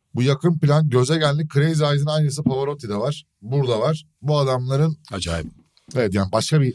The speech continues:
Speaker 1: anlık ruhani bir yere çıktıkları için seni de içine çekiyor.
Speaker 2: Bana güzel pas atmış oldun. Burada tavsiye
Speaker 1: Evet.
Speaker 2: ettim, hatırlamıyorum da Pavarotti'nin son iki sene önce, üç sene önce çıkan çok iyi bir belgeseli var. Muazzam. Acayip kar-,
Speaker 1: Pavarotti.
Speaker 2: karmaşık bir karakter
Speaker 1: Adı ne,
Speaker 2: çünkü.
Speaker 1: Pavarotti mi?
Speaker 2: Pavarotti galiba,
Speaker 1: İşte
Speaker 2: yanlış
Speaker 1: bunu,
Speaker 2: hatırlamıyorsam.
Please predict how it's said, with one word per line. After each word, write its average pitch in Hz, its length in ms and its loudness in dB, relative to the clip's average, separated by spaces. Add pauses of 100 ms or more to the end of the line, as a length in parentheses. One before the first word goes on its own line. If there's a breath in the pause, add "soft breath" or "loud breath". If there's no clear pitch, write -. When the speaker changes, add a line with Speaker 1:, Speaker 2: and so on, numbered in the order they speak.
(100)
Speaker 1:
anlık 117 300 4
ruhani 123 400 4
bir 127 60 2
yere 131 160 2
çıktıkları - 400 -2
için 151 120 -4
seni 123 180 0
de 127 40 0
içine 117 200 -2
çekiyor. 107 300 -2
Speaker 2:
Bana 127 120 4
güzel 131 240 0
pas - 180 -6
atmış 110 240 -6
oldun. 101 120 2
Burada 113 140 0
tavsiye 110 340 0
Speaker 1:
Evet. 92 100 0
Speaker 2:
ettim, 113 80 0
hatırlamıyorum 120 440 0
da 95 80 -2
Pavarotti'nin 104 680 -2 (100)
son 101 340 -2
iki - 320 -8
sene 113 140 -2
önce, 98 160 -2
üç 104 80 -6
sene 98 140 -4
önce 90 80 -6
çıkan 92 260 -8
çok - 240 -6
iyi 101 80 -4
bir 87 40 -4
belgeseli 85 460 -2
var. 80 160 -8 (200)
Muazzam. 90 580 -2
Acayip 127 260 2
kar-, 143 80 2
Speaker 1:
Pavarotti. 135 280 2
Speaker 2:
karmaşık 120 440 0
bir 123 60 -10
karakter 113 280 0
Speaker 1:
Adı 127 100 0
ne, 127 60 -2
Speaker 2:
çünkü. 120 160 -2
Speaker 1:
Pavarotti 143 260 -4
mi? 120 80 -8 (220)
Speaker 2:
Pavarotti 131 420 0
galiba, 87 220 -4
Speaker 1:
İşte 82 140 -8
Speaker 2:
yanlış 131 180 -4
Speaker 1:
bunu, 135 140 -4
Speaker 2:
hatırlamıyorsam. 135 280 -8